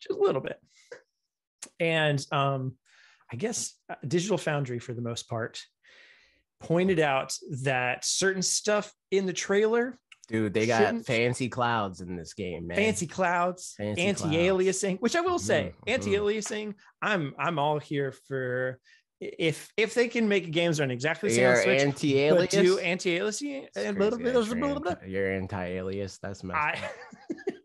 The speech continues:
Speaker 2: Can't
Speaker 1: yeah, I'm,
Speaker 2: believe you
Speaker 1: I'm more
Speaker 2: taking
Speaker 1: for,
Speaker 2: that
Speaker 1: uh,
Speaker 2: stance.
Speaker 1: Lost and Fringe,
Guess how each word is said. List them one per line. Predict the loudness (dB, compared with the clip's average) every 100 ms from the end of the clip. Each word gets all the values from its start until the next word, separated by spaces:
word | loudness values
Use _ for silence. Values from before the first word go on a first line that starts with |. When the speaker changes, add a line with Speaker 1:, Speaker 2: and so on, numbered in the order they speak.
| -8
Speaker 2:
Can't | -2 0
Speaker 1:
yeah, | 0
I'm, | 2 0
Speaker 2:
believe | -2
you | 0
Speaker 1:
I'm | 0
more | 2 2 0
Speaker 2:
taking | -4
Speaker 1:
for, | -4 -2 0
Speaker 2:
that | 0
Speaker 1:
uh, | 0
Speaker 2:
stance. | -2 0
Speaker 1:
Lost | 0 0 -4 -12 -12
and | -12 -12
Fringe, | -6 -4 -2 -4 -6 -8